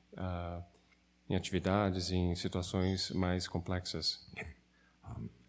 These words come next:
Speaker 2: also, it's, it's very good for observing the movements of the mind.
Speaker 1: Também ele é algo, algo bom para você, o,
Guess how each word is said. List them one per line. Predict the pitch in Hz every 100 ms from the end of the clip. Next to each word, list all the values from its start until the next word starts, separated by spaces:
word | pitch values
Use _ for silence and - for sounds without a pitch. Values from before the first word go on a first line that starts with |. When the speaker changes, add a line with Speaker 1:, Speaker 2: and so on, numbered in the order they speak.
| _ _ _ _ _ _ _ _ _ _ _ _ _ _ _ _ _ _ _ _ - -
Speaker 2:
also, | 80 - 76
it's, | 73 -
it's | 95
very | - 82
good | 73 87 -
for | 78
observing | 69 - 80 73 76 71
the | 69
movements | 80 73 71 -
of | 64
the | 67
mind. | 65 62 64 - - _ -
Speaker 1:
Também | 123 120 127 131
ele | 95 107 104
é | 104 107 104 101
algo, | 85 127 156 147 123
algo | 107 117
bom | 107 101 113 113
para | 104 92
você, | 95 95 - 92 90 87
o, | 95 87 -